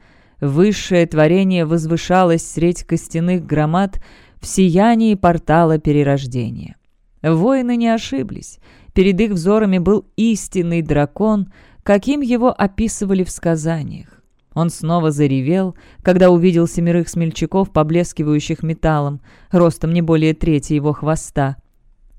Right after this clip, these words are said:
Крылья распахнулись и нависли над отрядом угрожающей тенью. Костяные стены затряслись. Близкое нахождение к источнику призывного рёва, знаменующего предстоящую расправу,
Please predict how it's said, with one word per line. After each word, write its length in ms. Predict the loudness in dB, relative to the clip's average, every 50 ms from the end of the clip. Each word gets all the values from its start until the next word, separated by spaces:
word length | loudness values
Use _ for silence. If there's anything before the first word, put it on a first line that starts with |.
| -20 -8
Крылья 440 | -2 0 2 2 2 2 2 2 2
распахнулись 880 | 2 0 -2 -4 -4 -4 -4 -4 -4 -4 -4 -2 -2 -2 -4 -4 -8 -14 -20 -20 -20 -18 _
и 120 | 0 2 4
нависли 600 | 4 4 4 4 4 2 0 0 -2 -4 -4 -2
над 240 | 0 2 2 4 2
отрядом 500 | 2 2 2 0 0 0 0 0 -2 -2
угрожающей 1080 | -2 -4 -4 -2 0 2 2 0 0 0 0 0 2 2 0 0 -2 -4 -4 -4 -4 -4
тенью. 600 | -6 -6 -4 -4 -4 -4 -4 -8 -12 -16 -18 -20 _ _ _ _ _ _ _ _ _ _ _ _ _ _ _ _ _ _ _ _ _ _ _ _ _ _ _ -4
Костяные 600 | -4 -4 -4 -4 -6 -4 -2 0 0 0 0 0
стены 440 | -2 -4 -4 -2 0 0 0 0 -2
затряслись. 800 | -2 -2 -4 -4 -4 -6 -6 -6 -6 -6 -4 -4 -6 -6 -12 -20 -20 -20 -20 -20 -20 _ _ _ _ -8 0
Близкое 540 | 2 4 4 4 4 2 0 0 0 2
нахождение 680 | 2 2 2 2 2 2 2 0 0 0 2 2 0 0
к 80 | -2 -4
источнику 680 | -8 -8 -4 -4 -2 -2 -2 -4 -4 -4 -2 -2 -4 -2
призывного 720 | 0 0 0 0 2 0 0 0 0 -2 -2 0 2 2
рёва, 400 | 2 2 2 0 0 -2 -2 -4
знаменующего 680 | -4 -4 -4 -2 -2 -2 -2 -2 -4 -4 -6 -6 -4 -4
предстоящую 920 | -4 -4 -6 -6 -4 -2 0 0 2 2 0 0 -2 -4 -6 -4 -2 0
расправу, 720 | 0 -2 -4 -6 -8 -4 -2 0 0 0 0 -2 -6 -6